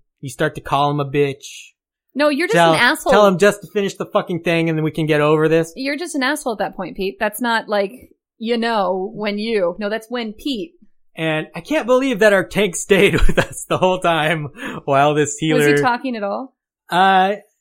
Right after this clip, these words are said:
Speaker 1: in the beginning, he talked a little bit, and then he kinda just stood there.
Speaker 2: Probably sat back and just laughed at you guys.
Speaker 1: Maybe. And I had an F C member with me. He was laughing his ass off in Discord from what I was saying to this person.
Speaker 2: Mm-hmm.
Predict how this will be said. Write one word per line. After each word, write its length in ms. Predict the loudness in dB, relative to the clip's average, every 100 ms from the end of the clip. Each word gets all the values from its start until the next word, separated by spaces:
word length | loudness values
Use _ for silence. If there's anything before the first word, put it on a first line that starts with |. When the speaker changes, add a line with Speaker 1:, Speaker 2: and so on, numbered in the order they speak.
| _ _ _ -6
Speaker 1:
in 60 |
the 80 | -4
beginning, 340 | 2 2 2
he 100 | 0
talked 280 | 0 0 0
a 60 | 0
little 220 | 0 0
bit, 220 | 0 0
and 80 | 0
then 80 | -2
he 80 | -2
kinda 240 | -2 -2
just 260 | -4 -6 -12
stood 320 | -4 -2 0
there. 340 | 2 2 0
Speaker 2:
Probably 240 | -2 -4 -6
sat 240 | -6 -6
back 140 | -6 -10
and 80 | -14
just 100 | -16
laughed 300 | -14 -14 -18
at 80 | -20
you 100 | -20
guys. 380 | -18 -18 -20 -20 _ _ _ _
Speaker 1:
Maybe. 680 | 0 0 2 0 0 -4 -8 _ _
And 220 | -4 -2
I 100 | 0
had 100 | 0
an 60 | 0
F 140 | -2 -2
C 180 | -2
member 300 | 0 2 2 4
with 200 | 2 0
me. 220 | -2 -2
He 140 | 0
was 160 | -2 0
laughing 340 | 0 0 -2
his 220 | -2 -2 0
ass 400 | 0 0 -2 -8
off 460 | -8 -2 -2 -2
in 120 | -4
Discord 520 | -4 -4 -4 -2 -2 -4
from 140 | -6
what 120 | -2
I 80 | -2
was 180 | -4 -6
saying 240 | -6 -6
to 80 | -6
this 160 | -8 -8
person. 600 | -6 -6 -6 -8 -8 -6
Speaker 2:
Mm-hmm. 400 | -4 -4 -6